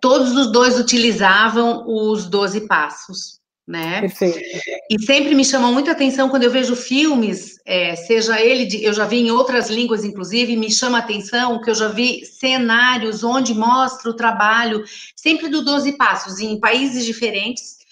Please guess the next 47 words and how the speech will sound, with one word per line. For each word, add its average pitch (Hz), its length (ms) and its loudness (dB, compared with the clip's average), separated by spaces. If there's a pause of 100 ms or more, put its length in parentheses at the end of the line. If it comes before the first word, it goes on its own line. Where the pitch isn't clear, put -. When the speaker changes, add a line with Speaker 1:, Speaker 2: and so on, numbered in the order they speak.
(160)
Speaker 1:
mas 233 160 0
que 247 100 0
é 262 40 4
uma 247 120 4
metodologia 240 800 2
bastante 247 480 0
utilizada, 220 840 0
assim. 180 360 -10
No, 208 160 -4
no 254 200 2
começo 277 480 0
eu 269 100 2
fiquei 269 240 -4
um 262 140 -2
pouco 277 200 0
reticente, 269 540 0
porque 262 140 -12
eu 240 40 -4
falei, 240 180 0
"Peraí, 247 360 0
deixa 247 240 0
eu 302 40 -2
entender 247 360 -2
melhor 214 300 0
o 214 80 -4
que 214 100 -10
que 220 100 -10
é 202 80 -2
esses 202 360 -10
doze 190 400 -8
passos", - 680 -4 (560)
né? 208 260 0
E 226 60 4
aí 226 160 2
fui 247 160 -4
estudar 240 400 0
Speaker 2:
Sim. 277 80 2
Speaker 1:
um - 60 -2
pouquinho 254 420 -2
pra 240 140 0
entender, 202 840 -2
né? 175 240 -4
Porque 214 400 -4 (280)
acaba 226 420 0
que - 100 -6
o 247 60 -4
tratamento 233 680 0